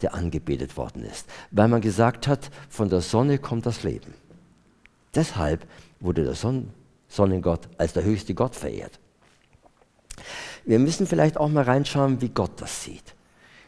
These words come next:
Fünfter Mose vier, Vers neunzehn. Äh, Gott wusste das,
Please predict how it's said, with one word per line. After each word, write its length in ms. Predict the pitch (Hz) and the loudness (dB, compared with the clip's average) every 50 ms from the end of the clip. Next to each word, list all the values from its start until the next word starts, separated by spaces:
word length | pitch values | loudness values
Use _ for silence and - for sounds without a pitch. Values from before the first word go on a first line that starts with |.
| - - _ _ | -20 -20 _ _
Fünfter 460 | - - 165 190 202 196 - - - 160 | -6 8 8 8 8 8 2 2 2 4
Mose 380 | 147 147 151 151 120 135 127 | 4 4 4 2 2 0 -2
vier, 340 | - - - 131 147 151 135 | -4 -2 -2 2 4 4 2
Vers 260 | - 131 117 110 - | 4 0 -2 0 2
neunzehn. 680 | 117 98 87 80 71 69 - - - - 165 151 - - _ _ - - - - - - - | 2 2 2 2 0 -2 -6 -10 -10 -10 -10 -12 -14 -20 _ _ -20 -18 -18 -18 -16 -2 0
Äh, 140 | 123 131 | 0 0
Gott 380 | 135 156 185 202 202 - 123 127 | 2 4 2 2 2 2 2 4
wusste 380 | 190 240 233 - - - 120 90 | 4 4 4 4 4 2 4 6
das, 500 | 110 123 170 190 - - - - - | 6 6 6 4 2 -4 -10 -12 -16